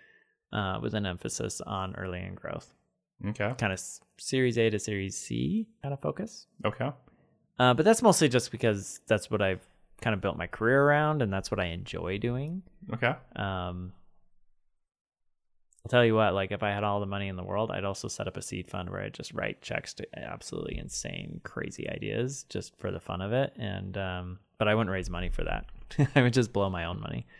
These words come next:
Speaker 1: The way I, the way I scratch that itch today is I back stuff on Kickstarter.
Speaker 2: Okay.
Speaker 1: I think I've backed, I think today marks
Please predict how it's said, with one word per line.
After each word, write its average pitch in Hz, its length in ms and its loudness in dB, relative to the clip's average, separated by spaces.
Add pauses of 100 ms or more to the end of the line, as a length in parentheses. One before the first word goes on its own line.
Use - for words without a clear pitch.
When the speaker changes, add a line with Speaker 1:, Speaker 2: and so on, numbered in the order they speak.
(320)
Speaker 1:
The 113 80 4
way 139 200 12
I, 127 160 12
the 120 100 6
way 131 160 12
I 120 40 10
scratch 113 400 6
that 110 200 8
itch 107 220 2
today 104 300 4
is 95 120 0
I 95 80 2
back 92 300 0
stuff - 240 -6
on - 120 -4
Kickstarter. - 560 -4 (480)
Speaker 2:
Okay. 113 220 0
Speaker 1:
I 113 40 2
think 110 120 0
I've 98 180 2
backed, 98 440 -2
I - 1120 -20
think 110 160 -4
today 98 540 0
marks 95 480 -6